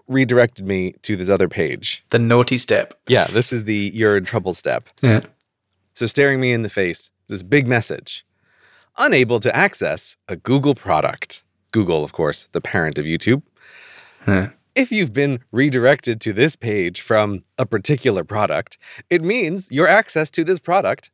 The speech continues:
Speaker 1: has been suspended. Read on for further information." <laughs> Like, oh no, right? Because this is my YouTube account. This is the place where I would upload videos to all of the subscribers. Like,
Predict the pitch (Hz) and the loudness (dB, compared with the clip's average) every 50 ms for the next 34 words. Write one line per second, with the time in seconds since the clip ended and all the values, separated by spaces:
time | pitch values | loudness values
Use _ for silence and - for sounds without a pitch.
0 | _ - - 156 160 147 139 185 185 190 190 - 214 208 185 - 165 185 233 175 | _ 0 2 2 2 2 2 2 2 2 0 -4 -4 -4 0 2 2 2 2 0
1 | 104 - - - _ _ _ _ _ _ _ _ _ - - 107 131 143 120 101 | -4 -6 -6 -12 _ _ _ _ _ _ _ _ _ -8 -2 2 2 4 4 4
2 | 104 113 110 98 80 71 - - 87 85 - - 98 92 85 82 82 80 78 - | 4 2 2 0 -2 -6 -10 -12 -14 -10 -4 -4 -2 -2 -2 -4 -4 -6 -8 -12
3 | - 76 78 82 85 - - - - 139 139 - - _ _ - - - 180 - | -10 -6 -4 -4 -4 -4 -6 -8 -8 -10 -10 -10 -14 _ _ -10 -2 -2 2 2
4 | 185 175 175 - 170 151 131 120 110 - _ _ _ - - - - - _ _ | 2 2 0 -2 -4 -2 -2 -2 -2 -6 _ _ _ -20 -20 -20 -20 -20 _ _
5 | _ _ _ _ - 117 127 139 143 143 127 107 95 90 92 101 107 104 87 73 | _ _ _ _ -2 0 2 4 4 4 2 0 -2 -2 -2 0 0 0 0 0
6 | 57 55 - _ _ _ - 104 107 95 101 110 113 110 104 151 160 - - 127 | -2 -6 -14 _ _ _ -2 -2 -2 -2 -2 -4 -4 -2 0 -2 0 2 4 6
7 | 139 135 113 92 85 82 - _ _ _ _ _ _ _ _ _ _ - _ _ | 6 6 6 4 0 -6 -12 _ _ _ _ _ _ _ _ _ _ -20 _ _
8 | - 101 117 123 117 107 113 123 - - 90 76 76 - - - - - _ _ | -2 0 0 0 0 0 -2 -4 -4 -6 -8 -8 -8 -10 -10 -10 -10 -12 _ _
9 | - _ _ _ - - - - - _ - - 170 190 202 196 170 143 156 143 | -20 _ _ _ -20 -20 -20 -20 -20 _ 2 4 4 4 4 2 0 0 -2 -6
10 | 160 170 175 170 165 - 131 135 131 127 127 117 120 120 110 104 _ _ _ _ | -2 0 0 0 0 0 0 0 2 2 2 0 0 -2 -2 -4 _ _ _ _
11 | - 131 135 - 147 143 139 143 123 110 131 139 139 123 95 78 71 - - - | -4 -4 -2 0 2 2 2 2 2 2 2 2 2 2 0 0 -4 -8 -10 -10
12 | 107 98 - 90 95 107 113 110 101 107 107 - - 104 - 117 - 98 95 107 | -10 -6 -4 0 0 0 0 -2 -4 -6 -8 -8 -10 -14 -12 -6 0 2 4 4
13 | 104 - - - - - - - - 92 78 - _ | 4 2 -2 -14 -14 -16 -16 -10 -8 -8 -8 -8 _